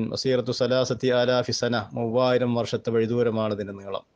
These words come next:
എങ്ങനെയാണ് മൂവായിരം വർഷം? അൽഫും മിൻഹാ സുഊദും വ അൽഫു ഇസ്തിഫാ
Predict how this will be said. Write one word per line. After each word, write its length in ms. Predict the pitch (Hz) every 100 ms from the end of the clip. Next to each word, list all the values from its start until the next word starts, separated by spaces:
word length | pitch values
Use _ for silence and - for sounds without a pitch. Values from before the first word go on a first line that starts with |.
| _ _ _ - _ _ _ _ _ _ _ _ -
എങ്ങനെയാണ് 460 | 127 143 156 156 156
മൂവായിരം 460 | 151 156 151 156
വർഷം? 340 | 156 143 156 147
അൽഫും 300 | 147 143 156
മിൻഹാ 320 | 156 156 151 151
സുഊദും 600 | 143 147 147 156 147 151 147 -
വ 120 | 127 131
അൽഫു 280 | 151 147 147
ഇസ്തിഫാ 420 | 135 - 143